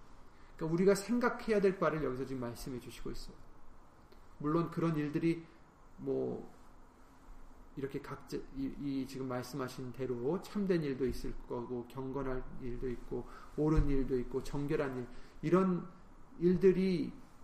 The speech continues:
있겠지만, 사실은 이 모든 것은 말씀입니다. 예수님의 말씀만이 참되고, 경건하고, 옳고, 정결하고, 사랑할 만하고,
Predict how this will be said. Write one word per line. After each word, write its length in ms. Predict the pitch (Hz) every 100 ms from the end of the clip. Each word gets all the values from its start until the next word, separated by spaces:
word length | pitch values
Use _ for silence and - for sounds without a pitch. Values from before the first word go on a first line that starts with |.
| - - - - - - - - -
있겠지만, 760 | 190 214 - 214 - 156 143 165
사실은 480 | - 190 - 214 180
이 180 | 165 202
모든 480 | 156 147 202 233 226
것은 380 | 170 165 220 - - - -
말씀입니다. 800 | - 139 170 - 277 214 135 - - - - - - - - - - - - -
예수님의 500 | 156 196 202 220 220
말씀만이 720 | 202 165 185 247 226 202 202
참되고, 720 | - - 240 208 175 190 - -
경건하고, 920 | 156 170 190 196 165 143 180 - - - - - -
옳고, 760 | 151 185 214 - 196 120 - - - -
정결하고, 720 | - 175 220 240 202 151 104 - - - - - - -
사랑할 480 | - 240 247 240 208
만하고, 460 | 190 160 - -